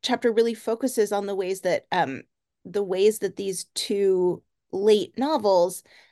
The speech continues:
imagine narrative form itself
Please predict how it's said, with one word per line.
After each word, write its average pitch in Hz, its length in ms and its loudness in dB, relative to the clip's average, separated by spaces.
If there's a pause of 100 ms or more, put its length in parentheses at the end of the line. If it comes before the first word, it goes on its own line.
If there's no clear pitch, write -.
(140)
imagine 247 920 2
narrative 254 480 6
form 214 500 -2
itself 180 560 -2